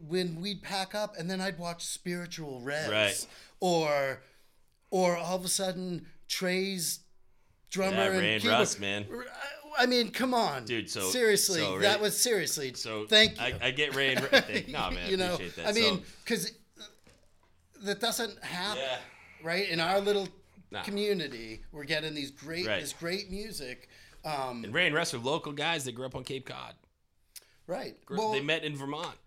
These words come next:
Speaker 1: and you're tight with Packy, right?
Speaker 2: Oh, yeah,
Speaker 1: So,
Speaker 2: yeah, yeah.
Speaker 1: so all these great bands. So, okay.
Speaker 2: I mean, he's the leader of it all,
Speaker 1: So,
Speaker 2: man. Packy, you know.
Speaker 1: so all these bands show up.
Speaker 2: Yeah.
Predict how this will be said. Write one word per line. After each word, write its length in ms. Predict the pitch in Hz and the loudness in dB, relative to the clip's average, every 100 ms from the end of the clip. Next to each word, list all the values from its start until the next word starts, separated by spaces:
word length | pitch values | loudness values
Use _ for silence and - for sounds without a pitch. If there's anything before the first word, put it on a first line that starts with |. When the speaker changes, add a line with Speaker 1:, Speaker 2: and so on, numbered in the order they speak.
| _ _ | _ _
Speaker 1:
and 180 | 185 175 | -4 -2
you're 160 | 180 208 | 0 0
tight 340 | 208 220 214 | 0 0 0
with 120 | 185 | -6
Packy, 600 | - 147 123 - 120 156 - | -6 -4 -4 -6 -12 -16 -14
right? 280 | 135 135 156 170 | -8 -6 -4 2
Speaker 2:
Oh, 100 | 240 | 4
yeah, 140 | 269 | 4
Speaker 1:
So, 20 | 262 | 6
Speaker 2:
yeah, 180 | 202 165 - | 4 2 -6
yeah. 60 | 175 | -4
Speaker 1:
so 160 | 214 202 | -2 2
all 280 | 196 240 277 | 2 2 0
these 220 | 262 185 | -6 -6
great 360 | 202 226 214 | -2 -2 -2
bands. 520 | 220 214 196 143 143 - | -6 -4 -2 -4 -8 -4
So, 160 | 226 | -4
okay. 140 | 226 262 | -2 -2
Speaker 2:
I 40 | |
mean, 160 | 113 139 | 0 0
he's 160 | 151 | 0
the 80 | 117 | 0
leader 340 | 110 127 104 | 2 4 4
of 140 | 87 85 | 0 0
it 60 | |
all, 240 | 90 87 71 | 0 0 0
Speaker 1:
So, 160 | 233 | -2
Speaker 2:
man. 120 | 220 - | -4 -6
Packy, 320 | 95 90 92 | -8 -8 -10
you 200 | 82 82 | -10 -10
know. 180 | 71 64 | -12 -10
Speaker 1:
so 360 | - 220 208 196 | -4 -2 -2 0
all 200 | 190 202 | 0 0
these 200 | 262 220 | -2 -8
bands 460 | 175 220 247 202 - | -4 -4 -4 -6 -6
show 380 | - 190 196 190 | -2 0 0 0
up. 240 | 190 175 | -2 -2
Speaker 2:
Yeah. 160 | 196 | -2